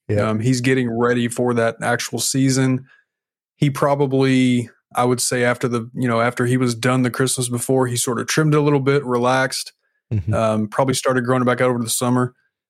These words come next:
Speaker 2: Um, but, and I'll say he sort of has my style of beard in a way. Um, his is a lot straighter than mine.
Speaker 1: Yeah.
Speaker 2: Um,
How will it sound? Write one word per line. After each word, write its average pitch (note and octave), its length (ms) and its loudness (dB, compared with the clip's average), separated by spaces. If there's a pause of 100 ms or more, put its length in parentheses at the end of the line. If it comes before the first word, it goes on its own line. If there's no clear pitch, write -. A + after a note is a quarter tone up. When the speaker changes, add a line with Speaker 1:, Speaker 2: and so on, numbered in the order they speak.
(440)
Speaker 2:
Um, B2+ 400 0
but, C#3 140 0 (760)
and D#3 100 2
I'll D#3 140 2
say D#3+ 280 0
he D3+ 220 2
sort F#3+ 300 0
of D3+ 60 2
has C3+ 260 0
my B2 260 2
style C3+ 440 0
of A#2+ 100 -2
beard B2 260 0
in A#2+ 80 0
a A2+ 80 -2
way. A#2 420 0 (240)
Um, A#2 280 -4
his D3 200 0
is C3+ 140 -2
a B2+ 40 0
lot B2 180 0
straighter A#2+ 400 0
than G#2+ 160 -2
mine. G#2+ 260 -2 (380)
Speaker 1:
Yeah. F#2+ 180 -4 (400)
Speaker 2:
Um, A2 560 0